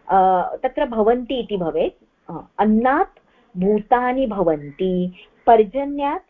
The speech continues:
अर्-, अन्नसमुद्भवः भवति, यज्ञात् भवति पर्जन्यः, यज्ञः कर्मसमुद्भवः. अन्नात् भूतानि भवन्ति, पर्जन्यात् अन्नसम्भवः भवति,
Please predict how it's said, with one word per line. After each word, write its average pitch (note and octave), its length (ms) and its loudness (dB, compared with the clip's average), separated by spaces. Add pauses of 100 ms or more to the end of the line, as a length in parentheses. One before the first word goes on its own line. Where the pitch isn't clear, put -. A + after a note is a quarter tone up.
(600)
अर्-, A3+ 360 0
अन्नसमुद्भवः A3+ 1160 -6
भवति, F3 760 -10 (540)
यज्ञात् A#3 720 0
भवति A#3+ 400 -10
पर्जन्यः, F3 1040 -8 (420)
यज्ञः A#3+ 580 0
कर्मसमुद्भवः. G3 1400 -6 (800)
अन्नात् D4 500 0
भूतानि C4 540 -2
भवन्ति, F3 840 -4 (400)
पर्जन्यात् D#4 800 0 (180)
अन्नसम्भवः B3+ 1120 0
भवति, E3+ 840 -8